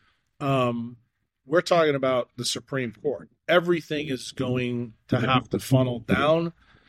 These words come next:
through the Supreme Court. You've already seen decisions, you know, where things happened in New York where teachers were fired, firefighters were fired, nurses were fired over the mandates, and the Supreme Court told politicians, "You didn't have,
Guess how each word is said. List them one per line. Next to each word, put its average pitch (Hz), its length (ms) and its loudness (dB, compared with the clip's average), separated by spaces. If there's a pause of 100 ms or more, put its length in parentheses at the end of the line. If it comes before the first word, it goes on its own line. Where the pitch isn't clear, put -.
(200)
through 147 160 4
the 139 120 4
Supreme 139 440 -2
Court. - 320 4
You've 165 180 0
already 180 200 6
seen 160 500 2
decisions, 139 460 2 (320)
you 151 100 0
know, 135 100 4
where 123 400 2 (500)
things 175 280 0
happened 156 340 0
in 139 80 -2
New 139 80 -2
York 139 380 2
where 120 160 -2
teachers 147 440 -4
were 143 100 4
fired, 139 400 2
firefighters 139 760 2
were 135 100 0
fired, 127 400 -2
nurses 139 440 2
were 131 120 -2
fired 127 440 -4
over 143 220 0
the 127 60 -4
mandates, 139 600 2 (580)
and 156 120 0
the 147 40 2
Supreme 160 440 0
Court 151 400 4 (220)
told 147 260 4
politicians, 131 640 0
"You 147 120 0
didn't 139 240 0
have, 131 400 -2